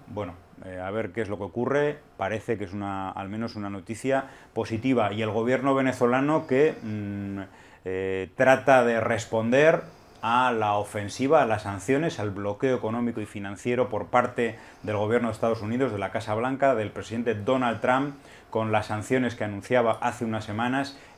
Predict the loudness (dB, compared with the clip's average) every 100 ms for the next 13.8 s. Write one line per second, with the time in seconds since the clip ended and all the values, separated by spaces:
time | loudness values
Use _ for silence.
0 | -2 4 8 8 8 6 4 2 0 2
1 | 2 0 -2 -2 -2 -2 -4 -4 -4 -4
2 | -6 -2 2 4 4 2 0 -12 -6 4
3 | 6 8 6 8 8 6 0 0 -2 -4
4 | -2 0 0 -2 -2 -2 -4 -6 -6 -4
5 | -2 -2 -2 -2 -4 -10 -20 -18 -8 0
6 | 2 2 -2 -4 0 2 2 2 2 2
7 | 2 2 2 2 0 -2 -2 -2 2 4
8 | 4 6 6 6 4 2 -4 -16 -20 -12
9 | -2 0 6 6 6 4 0 -4 -12 -10
10 | -8 -4 -4 -2 0 0 2 2 2 0
11 | 0 -4 0 2 4 4 4 2 -2 -2
12 | 0 2 0 -2 -16 -20 -6 -2 0 0
13 | -2 -2 -2 -2 -2 -4 -10